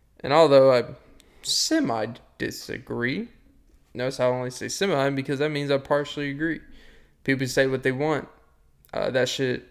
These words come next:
still matters, and the perception of that still matters. So you, people say,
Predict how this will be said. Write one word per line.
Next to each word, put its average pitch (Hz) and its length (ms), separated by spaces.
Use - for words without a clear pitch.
still 120 300
matters, 127 480
and 123 100
the 117 60
perception 123 480
of 123 60
that 120 160
still 123 240
matters. 120 480
So - 120
you, 107 280
people 110 200
say, 120 160